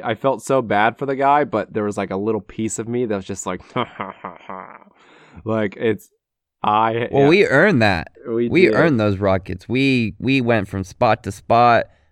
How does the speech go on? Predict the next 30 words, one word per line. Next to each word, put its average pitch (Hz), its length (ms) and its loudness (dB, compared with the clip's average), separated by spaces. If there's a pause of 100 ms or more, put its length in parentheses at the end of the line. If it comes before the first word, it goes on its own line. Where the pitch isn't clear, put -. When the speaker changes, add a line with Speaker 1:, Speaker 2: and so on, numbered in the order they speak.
(120)
Speaker 2:
or 101 200 2
th-, - 100 -6 (380)
we 120 100 2
scavenged 110 480 0
spots 101 340 0
that 98 160 4
had 90 220 0
already 98 240 2
been 92 200 -2
hit. 113 360 0 (680)
You 101 80 -4
know, 95 120 -2
we 117 120 2
earned 135 240 2
those 92 160 0
rockets. 87 440 -2
Speaker 1:
We 123 140 0
did 151 180 2
earn 127 160 0
those 107 180 0
rockets, 98 480 -2
and 107 180 -4
then 113 160 0
we 113 120 -2
came 113 280 -4
up 107 160 -2
from 107 140 -6
behind, 107 540 -2
and 98 180 -4
we, 95 280 -6